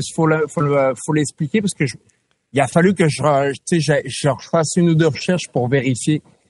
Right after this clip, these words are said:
Dans le fond, le Cana-, pourquoi, euh, pourquoi il y a, il y a, dans le fond, il avait pas été retiré de l'alignement, c'est parce qu'il y avait personne d'autre qui pouvait le remplacer parce que tout le monde est blessé.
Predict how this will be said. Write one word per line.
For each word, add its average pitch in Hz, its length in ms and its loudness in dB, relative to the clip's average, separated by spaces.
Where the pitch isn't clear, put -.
Dans 143 80 2
le 160 120 2
fond, 220 100 4
le 214 60 4
Cana-, 143 300 2
pourquoi, 175 380 0
euh, 123 520 2
pourquoi 160 220 -2
il 156 60 0
y 143 40 2
a, 117 280 0
il 113 120 -12
y 123 60 -4
a, - 60 0
dans 123 160 -10
le 117 100 -10
fond, 160 120 -6
il 143 100 -2
avait 120 180 -4
pas 143 140 -4
été 139 160 -6
retiré - 360 -6
de 131 60 -2
l'alignement, 127 640 0
c'est - 80 -14
parce - 160 -2
qu'il 151 80 0
y - 20 2
avait 131 140 2
personne 151 640 2
d'autre 175 500 0
qui 156 100 0
pouvait 139 260 0
le 143 60 4
remplacer 131 480 0
parce 156 140 -8
que - 80 -2
tout - 120 -2
le 143 60 4
monde 147 160 4
est 147 80 2
blessé. 135 460 0